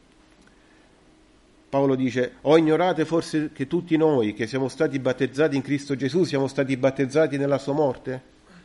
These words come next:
Siamo dunque stati sepolti con lui mediante il battesimo nella sua morte, affinché come Cristo è stato risuscitato dai morti, mediante la gloria del Padre, così anche noi camminassimo in novità di vita. Perché se siamo stati to-, totalmente uniti a lui in una morte simile alla sua,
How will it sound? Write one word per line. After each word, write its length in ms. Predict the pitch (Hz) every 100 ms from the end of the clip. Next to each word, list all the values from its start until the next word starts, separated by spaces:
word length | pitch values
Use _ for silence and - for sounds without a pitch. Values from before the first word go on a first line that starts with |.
| _ _ _ -
Siamo 280 | - 160
dunque 340 | 156 190 180 151
stati 360 | - 165 139
sepolti 560 | 135 143 139 196 190 190
con 200 | 180 180
lui 240 | 135 120
mediante 400 | 113 120 156 160
il 60 | 143
battesimo 580 | 131 135 170 180 175 165
nella 220 | 160 156
sua 140 | 156
morte, 340 | 143 104 95 117
affinché 460 | 110 139 143 139
come 240 | - 196 180
Cristo 380 | 175 196 - 156
è 80 | 143
stato 260 | 180 156
risuscitato 600 | 139 127 131 - 147 143
dai 120 | 139
morti, 380 | 131 101 90 101
mediante 580 | 110 113 143 143 127 117 - - -
la 160 | 120 113
gloria 320 | 131 160 151
del 140 | 147
Padre, 460 | - 104 95 104 - - - -
così 320 | 139 151 175
anche 260 | 165 165
noi 240 | 156 196 180
camminassimo 920 | 160 143 143 160 143 - 156 156 151 -
in 140 | 139
novità 360 | 147 131 123 135
di 80 | 117
vita. 420 | 104 92 95 92 - _ _ - - -
Perché 280 | 160 175
se 140 | 175 175
siamo 260 | 220 226
stati 320 | 185 220 208 185
to-, 300 | 180 175 175
totalmente 600 | 180 175 180 233 214 170
uniti 360 | 165 202 180
a 40 | 175
lui 380 | 180 196 147 147
in 80 |
una 180 | 151 160
morte 400 | 170 214 180 165
simile 380 | - 214 196 170
alla 160 | 151 143
sua, 480 | 151 110 107 117